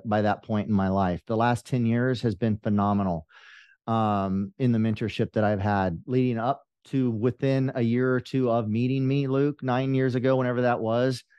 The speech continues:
Uh, I really didn't. I didn't have that. And that's what I was mentioning earlier. So that was a big part of it. Um, I would tell you that having a vision of knowing where I'm going and why I'm going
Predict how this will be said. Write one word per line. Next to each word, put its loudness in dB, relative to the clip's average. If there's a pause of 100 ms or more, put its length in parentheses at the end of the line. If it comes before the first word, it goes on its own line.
(320)
Uh, 0
I -4
really 0
didn't. -4
I -4
didn't 0
have 0
that. 0
And 0
that's -2
what 0
I 2
was -2
mentioning 0
earlier. 2
So -4
that 2
was -2
a 0
big -2
part 0
of 0
it. 0 (680)
Um, 0 (1700)
I 0
would -2
tell 0
you 0
that 2
having 0
a 0
vision 0
of 2
knowing 2
where 0
I'm 0
going 0
and 0
why 2
I'm 2
going 0